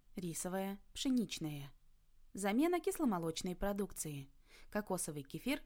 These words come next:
йогурт. Йогурты из орехового молока. Миндаль, кешью. Водный кефир. Камбуча. Ферментированные продукты. Глютен.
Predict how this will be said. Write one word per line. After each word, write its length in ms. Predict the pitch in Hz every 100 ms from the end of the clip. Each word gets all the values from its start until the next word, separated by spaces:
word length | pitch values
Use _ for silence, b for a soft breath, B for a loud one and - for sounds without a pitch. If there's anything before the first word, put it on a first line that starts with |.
| -
йогурт. 540 | 190 208 165 143 - - b b -
Йогурты 480 | 240 311 349 349 320
из 260 | 320 339
орехового 540 | 220 175 180 196 185 185
молока. 540 | 185 185 190 175 139 - - -
Миндаль, 460 | 185 175 180 294 311 - -
кешью. 500 | 226 180 - 147 143 - b b b
Водный 400 | 185 277 285 294
кефир. 460 | 277 277 269 180 - - - - - -
Камбуча. 680 | 294 302 214 180 - 147 - - - -
Ферментированные 920 | 330 320 269 - 185 170 175 175 175
продукты. 600 | 175 190 185 175 - 147 - - - - - - - - - - - - - - - _
Глютен. 560 | 220 269 320 247 165